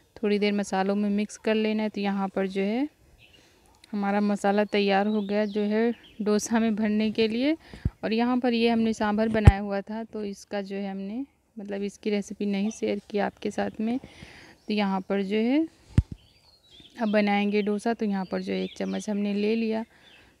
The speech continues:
तो बस इसी तरह से करके हमें बना लेना। और ये ना काफ़ी अच्छे से बन भी जाते हैं, आप देख सकते हो बहुत ज़्यादा अच्छे जो है बन रहे हैं।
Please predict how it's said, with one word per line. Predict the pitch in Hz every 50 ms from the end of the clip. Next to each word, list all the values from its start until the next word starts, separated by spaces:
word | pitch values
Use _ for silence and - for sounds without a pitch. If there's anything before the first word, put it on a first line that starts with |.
| _ -
तो | 226
बस | 220 226 254 - -
इसी | 254 226 233 226
तरह | 214 220 208 208 208
से | 202 208 202
करके | - 208 202 202 - 240 240
हमें | 226 214 214 208 196
बना | 196 196 196 196 208
लेना। | 214 214 208 208 - _ _ _ _ _ - - 254
और | 254 233
ये | 254 262 269
ना | 269 311 330
काफ़ी | - 294 262 247 - 262 262
अच्छे | 254 226 - - - - 226 233
से | 214 - 254 254
बन | 220 208 214 208 208 202
भी | 226 226
जाते | 208 214 202 196 196 - - 202
हैं, | 214 214
आप | 208
देख | 196 202 208 208 -
सकते | - 220 - - - 240
हो | 233 240
बहुत | 220 214 208 208 208 208
ज़्यादा | 202 214 208 214 214
अच्छे | 208 202 - - 214
जो | 202 196 208
है | 208 196
बन | 196 202 208 214 214
रहे | 226 233
हैं। | 233 233 240 254